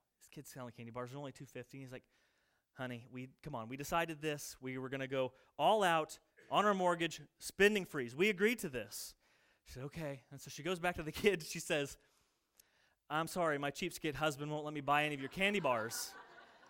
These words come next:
But I really wanna help your school, so here's five dollars. Now run." And he hears this from the other room, and he's like,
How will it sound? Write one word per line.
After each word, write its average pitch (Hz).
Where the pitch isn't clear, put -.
But 170
I 175
really 208
wanna 208
help 208
your 180
school, 240
so 220
here's 202
five 190
dollars. 185
Now 147
run." 160
And 196
he 233
hears 339
this 262
from 262
the 254
other 262
room, 359
and 349
he's 254
like, 240